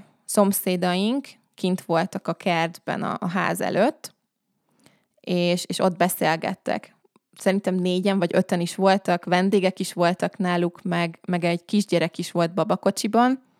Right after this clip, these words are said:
és hát én szívrohamot kaptam, hogy én így nem tudok kiszállni a, az autóból Akelával, mert, mert nagyon el fog kezdeni ugatni, és nem akartam, hogy a kisgyerek megijedjen,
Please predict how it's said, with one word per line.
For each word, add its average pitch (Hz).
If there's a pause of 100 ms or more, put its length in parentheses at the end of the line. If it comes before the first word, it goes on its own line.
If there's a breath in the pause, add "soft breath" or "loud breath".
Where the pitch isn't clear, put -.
(920 soft breath)
és 196
hát 202
én 214
szívrohamot 175
kaptam, 190
hogy 190
én 180
így 214
nem 202
tudok 170
kiszállni 170
a, 165
az -
autóból 170
Akelával, 190
mert, 185
mert 180
nagyon 165 (360)
el 165
fog 175
kezdeni 165
ugatni, 202 (720 soft breath)
és 170
nem 170
akartam, 170
hogy 170
a 175
kisgyerek 170
megijedjen, 180